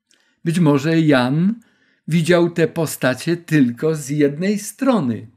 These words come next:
Ezechiel widzi, że każda z tych postaci ma te cztery oblicza.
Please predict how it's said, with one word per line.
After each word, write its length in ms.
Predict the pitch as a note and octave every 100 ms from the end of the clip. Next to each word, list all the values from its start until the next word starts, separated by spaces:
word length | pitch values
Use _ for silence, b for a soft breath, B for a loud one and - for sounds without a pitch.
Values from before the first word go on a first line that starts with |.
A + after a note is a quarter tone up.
| _ _ _ _ _ _ _ _ _ _ _ _
Ezechiel 600 | D#3 D3 D#3 - D3+ C#3
widzi, 440 | A#2+ C#3 A#2 D#3+ F#3
że 220 | D3 C#3
każda 680 | - G#3 B3 G#3 C#3+ C3 A#2+
z 140 | -
tych 200 | C#3 A#2+
postaci 760 | - A#2+ - G#2 G#2+ - F3 b b b b b b b _
ma 520 | D#3 D#3 C#3+ E3+ A#3+ _ _
te 220 | G3+ A3+
cztery 720 | - - - C#3+ C3+ A3+ -
oblicza. 880 | G#3 G3+ A#3+ C4+ - - E2+ -